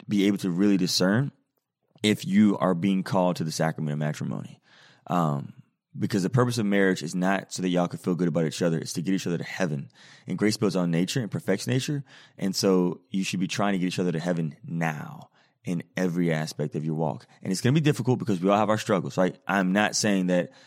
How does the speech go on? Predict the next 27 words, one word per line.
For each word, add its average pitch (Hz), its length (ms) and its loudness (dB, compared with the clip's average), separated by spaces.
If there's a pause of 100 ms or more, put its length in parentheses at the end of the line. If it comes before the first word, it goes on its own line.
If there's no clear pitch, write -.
(200)
that 92 140 2
you're 98 160 2
not 92 160 2
trying 95 300 2
in 87 100 -2
other 95 160 2
areas 90 200 2
of 85 60 -4
your 85 100 -2
life 98 240 2
to - 80 -10
be 87 100 -2
holy. 107 340 2
I, 80 160 -2
and 92 160 -2
this 95 180 -2
is - 140 -8
clearly, 110 400 2
like, 90 200 0
a - 60 -6
struggle, 117 440 0 (280)
but, 101 140 2
like, 87 280 0 (300)
we've 92 160 -2
identified 113 440 2
the 139 40 2
struggle, 160 420 2